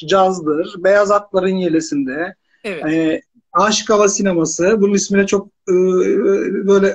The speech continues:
Speaker 1: imrenerek okudum. E,
Speaker 2: Evet.
Speaker 1: Deliceler Aşkına, İpektin, Aşk Halem,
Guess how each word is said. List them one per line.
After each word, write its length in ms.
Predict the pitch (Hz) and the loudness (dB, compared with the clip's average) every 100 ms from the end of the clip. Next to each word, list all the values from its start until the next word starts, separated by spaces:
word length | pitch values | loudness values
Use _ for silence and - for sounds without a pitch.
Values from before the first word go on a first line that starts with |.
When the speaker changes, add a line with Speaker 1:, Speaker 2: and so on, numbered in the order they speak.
| - | 0
Speaker 1:
imrenerek 680 | 226 202 208 208 190 175 190 | 2 4 4 4 2 -2 -4
okudum. 480 | 185 165 180 311 - - - - - | 0 2 2 0 -4 -18 -18 -18 -10
E, 100 | - | 0
Speaker 2:
Evet. 380 | 170 180 185 185 | 2 4 4 4
Speaker 1:
Deliceler 460 | 214 233 226 220 196 | 4 4 2 2 0
Aşkına, 800 | 180 180 - 160 151 160 220 277 _ - | -2 -4 -4 -2 -2 -2 -4 -6 _ -4
İpektin, 960 | 220 220 220 220 _ - 151 220 262 _ | 0 2 0 -2 _ -4 -4 -6 -8 _
Aşk 300 | 196 220 - | -2 -2 -2
Halem, 500 | - 180 156 147 226 | 0 2 2 0 -2